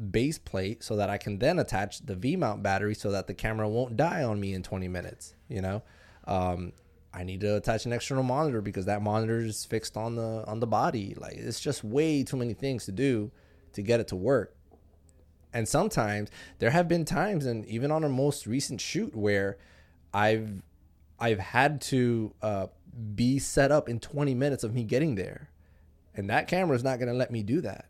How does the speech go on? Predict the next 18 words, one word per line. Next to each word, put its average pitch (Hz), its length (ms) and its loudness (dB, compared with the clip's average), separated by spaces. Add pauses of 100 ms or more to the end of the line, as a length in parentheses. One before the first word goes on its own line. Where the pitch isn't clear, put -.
(100)
you 104 120 -6
know? 98 220 -4 (260)
So 104 360 6
that's, 120 300 2
those 165 260 2
are 202 60 6
the 165 100 2
things 139 240 0
that 110 120 2
I 107 80 0
consider. 113 580 -2 (480)
Um, 95 500 -2 (140)
so 104 240 0
versatility 123 680 2
is 104 120 -2
very 104 260 4
important. 101 480 -4 (580)
So 101 560 2